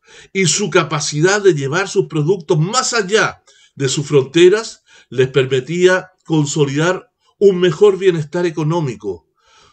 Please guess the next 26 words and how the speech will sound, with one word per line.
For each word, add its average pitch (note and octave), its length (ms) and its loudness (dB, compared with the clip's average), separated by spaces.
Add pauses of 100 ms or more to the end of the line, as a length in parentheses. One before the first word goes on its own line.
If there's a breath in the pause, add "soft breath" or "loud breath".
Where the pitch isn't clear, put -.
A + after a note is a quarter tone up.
(160 soft breath)
Su - 280 -6
trabajo C#3 680 -4 (340)
como G#2+ 240 -12
agricultores A2 1000 0 (420)
era E3 260 4
complementado D#3+ 840 0
con E3 160 2
el C3+ 120 0
de B2+ 80 0
arriero B2 720 0 (300 soft breath)
y C#3+ 160 0
a D3 60 4
la C3 120 0
vez F3+ 220 2
de F#3 100 2
comerciante. D3+ 1000 -2 (500 soft breath)
Para E3 320 0
poder F#3+ 300 8
mejorar G3 480 -2
sus F3 240 -2
ingresos E3 800 -2 (220 soft breath)
o E3+ 120 4
mantener D3+ 460 2
su F#3+ 140 0
estabilidad D3 520 0
económica, F3+ 840 0